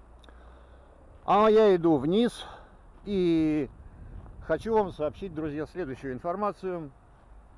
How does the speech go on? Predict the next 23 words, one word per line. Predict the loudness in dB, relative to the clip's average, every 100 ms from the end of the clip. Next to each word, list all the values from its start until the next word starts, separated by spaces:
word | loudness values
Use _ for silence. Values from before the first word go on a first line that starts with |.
| -20 -20 -14
А, | -4 2 2
вы | 2
спросите: | -2 -2 -2 -2 -4 -2
"Но | -4 -2
как | 2 2
же | 2 0
дела | 2 6 6
обстоят | 4 0 0 0 -2 -14 -18
с | -10 -2
русскими | -2 -2 -4 -4
политиками | 0 0 0 -6 -10 -12 -14 -20 -20 -20 -20 -8
в |
Эстонии?" | -8 -2 -2 -2 -8 -20 -20 -20 -20 -20 -20 -20 -10
Э, | -2 2 4 4 4
многие | 4 2 4 2
слышали, | 2 0 0 -2 -6
что | -6 -4 -2 -2 -6 -14 -20 -20 -20 -20 -20 -20 -20 -20 -20 -20 -14
Эстония | -12 -2 0 2 2
ревностно | 4 2 2 -2 -4
защищает | -6 -8 -6 -2 -2
свой | 0 -2
эстонский | -2 -2 -6 -6 -8
язык. | -4 -2 -2